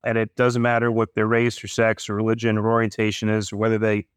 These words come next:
came up as a federal prosecutor or a federal defender or a partner at a white shoe law firm.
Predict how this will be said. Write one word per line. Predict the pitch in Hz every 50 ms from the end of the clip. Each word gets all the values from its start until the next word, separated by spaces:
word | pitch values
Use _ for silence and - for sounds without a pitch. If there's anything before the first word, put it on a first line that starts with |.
| _ _ _
came | - - 123 120
up | 120 120 120
as | 113
a | 101 92
federal | - 113 110 104
prosecutor | - - 110 110 110 - - - - 110 113 113 113
or | 107 104
a | 98
federal | - 113 113 110 113 110
defender | 104 92 - 107 110 110 113 113 113
or | 110 101 98
a | 110 - _ _ -
partner | - 113 107 107 113
at | 113
a | 110
white | 107 110 110 107
shoe | - - 120
law | 113 107 104
firm. | 95 - 104 98 92